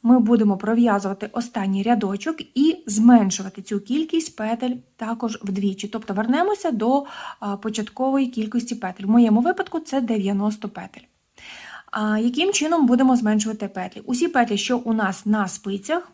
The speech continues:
тобто лицьова та виворітні, попарно ми будемо закривати, так, чи пров'язувати або ж дві разом лицевою, або дві разом виворітною. Це вже за бажанням.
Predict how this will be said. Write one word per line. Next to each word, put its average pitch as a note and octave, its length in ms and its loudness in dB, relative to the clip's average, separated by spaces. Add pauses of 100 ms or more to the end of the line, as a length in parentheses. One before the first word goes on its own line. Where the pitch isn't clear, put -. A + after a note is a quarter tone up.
тобто G3+ 300 -6
лицьова G#3+ 500 0
та G#3+ 140 -4
виворітні, A#3 600 0 (260)
попарно A3 800 2
ми A#3+ 160 6
будемо G#3+ 500 2
закривати, A#3+ 800 -4 (100)
так, - 280 -6
чи - 100 -6
пров'язувати G#3+ 760 -2
або A3 380 2
ж - 140 -10
дві G#3+ 240 2
разом G3+ 320 0
лицевою, F4 540 0 (420)
або B3+ 340 6
дві C4+ 200 2
разом A#3 360 2
виворітною. G3+ 540 2
Це F4 220 2
вже C4 260 0
за A3+ 140 2
бажанням. G3+ 480 -4